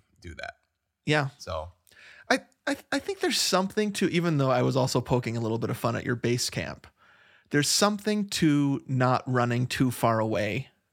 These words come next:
Speaker 2: from a safe place
Speaker 1: Mm-hmm.
Speaker 2: when it's icy, snowy, and cold.
Speaker 1: For sure. Well,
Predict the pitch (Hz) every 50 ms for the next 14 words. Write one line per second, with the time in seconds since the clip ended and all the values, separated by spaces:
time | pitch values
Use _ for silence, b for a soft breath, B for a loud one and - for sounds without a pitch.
0 | _ _ _ _ _ _ _ _ _ _ _ _ _ _ _ - - - 127 117
1 | 113 113 117 120 - - _ _ _ _ _ 123 127 - - 127 113 117 - -
2 | - 120 113 113 123 139 - - - - - - - 123 117 110 98 104 107 104
3 | 98 98 - _ _ _ - 127 127 120 120 113 - - - - - _ _ -
4 | 127 127 123 - - - 127 120 117 117 120 120 - - 127 123 113 113 113 113
5 | - - 101 104 - - - - - - - - - _ _ _ _ _ _ -
6 | 127 117 - 120 104 95 - - 139 151 -